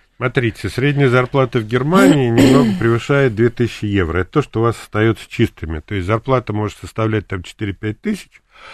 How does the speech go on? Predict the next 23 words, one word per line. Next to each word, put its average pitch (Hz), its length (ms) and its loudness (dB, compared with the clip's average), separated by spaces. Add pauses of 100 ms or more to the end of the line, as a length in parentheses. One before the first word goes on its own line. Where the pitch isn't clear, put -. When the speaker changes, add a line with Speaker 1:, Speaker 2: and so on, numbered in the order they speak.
(360)
Speaker 1:
Из 123 220 2
них 170 260 2
половину 120 560 2
вы 117 100 2
отдадите 110 760 -2
в - 80 -10
качестве 110 360 -2
налогов 113 640 0
и 110 60 -2
страховки. - 800 -4
Когда 95 280 -2
вот 113 160 0
там 113 180 0
сравнивают 98 460 -2
зарплату 104 500 -4
у 101 60 -4
нас 101 240 -2
и 92 40 -6
в 82 60 -8
Германии, 123 520 0
это - 120 -6
неправильное 101 460 -2
сравнение, 113 720 -2